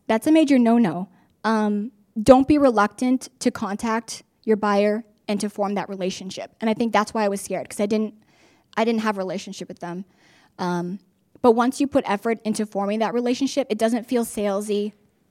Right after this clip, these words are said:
It doesn't feel slimy. It, it becomes a conversation between two people, really. Um, I, I'll give you a, a bit of example. So when we first started to getting into grocery, it was me and Tyler,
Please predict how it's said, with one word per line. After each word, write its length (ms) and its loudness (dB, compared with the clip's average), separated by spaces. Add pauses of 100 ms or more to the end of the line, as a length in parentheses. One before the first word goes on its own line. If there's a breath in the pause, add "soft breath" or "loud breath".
(460)
It 100 -4
doesn't 300 0
feel 120 0
slimy. 640 -6
It, 180 -14 (220)
it 140 -2
becomes 340 -4
a 20 -4
conversation 680 -6
between 320 -10
two 160 -16
people, 420 -14 (380 soft breath)
really. 320 -6 (760 soft breath)
Um, 340 -4 (180)
I, 120 -8 (200)
I'll 100 -2
give 160 -2
you 300 -2
a, 100 0
a 60 -2
bit 200 -4
of 120 -2
example. 400 -4
So 380 -2 (120)
when 300 -4
we 100 0
first 260 2
started 360 -2
to 80 -6
getting 220 0
into 180 -6
grocery, 600 -2 (260 soft breath)
it 80 -2
was 120 -2
me 180 2
and 80 0
Tyler, 500 -2